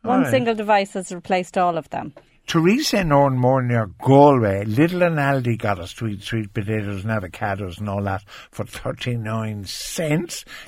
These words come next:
Speaker 1: There's all these people eating avocados and sweet potatoes.
Speaker 2: Mm.
Speaker 1: But, eh, a b-, fella says, "My hundred quid would be worth twelve thousand. My hundred pounds in nineteen sixty-five would be worth twelve thousand today."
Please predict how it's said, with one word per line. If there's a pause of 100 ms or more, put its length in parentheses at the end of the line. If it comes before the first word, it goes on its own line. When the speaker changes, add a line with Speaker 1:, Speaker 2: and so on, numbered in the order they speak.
Speaker 1:
There's
all
these
people
eating
avocados
and
sweet
potatoes.
Speaker 2:
Mm. (160)
Speaker 1:
But,
eh, (180)
a
b-,
fella
says,
"My
hundred
quid (640)
would
be
worth
twelve
thousand.
My
hundred
pounds
in
nineteen
sixty-five (380)
would
be
worth
twelve
thousand
today."